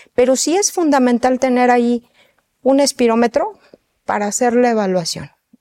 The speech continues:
y corroborar nuestra sospecha. Si bien hay otros equipos que nosotros utilizamos, eh, ahora ya disponemos de equipos tan pequeñitos como es el feno,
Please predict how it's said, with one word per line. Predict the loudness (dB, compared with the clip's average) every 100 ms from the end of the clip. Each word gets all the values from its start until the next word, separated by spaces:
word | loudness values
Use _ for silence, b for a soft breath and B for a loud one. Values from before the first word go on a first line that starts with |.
| _
y | -4
corroborar | 0 0 2 2 2 0 -2
nuestra | -6 -6 -8 -10
sospecha. | -12 -14 -16 -20 -20 _ B B B B -10
Si | -6 -4
bien | -6 -4
hay | -2
otros | -2 -4 -4
equipos | -4 -4 -4 -4 -6 -8 -10
que | -6
nosotros | -6 -4 -4 -4 -4 -6
utilizamos, | -4 -4 -2 -4 -2 -2 -4 -8 -18 B B _
eh, | -2 0 -2 -6 -6
ahora | -4 -2 0
ya | 2
disponemos | 0 -2 -2 -2 0 0 -2
de | -4
equipos | -4 -4 -4
tan | -4 -4
pequeñitos | -4 0 0 0 -4 -8 -12 -18 _ _ -16
como | -10 -6 -6
es | -4 -4
el | -4
feno, | -2 -2 0 -2 -4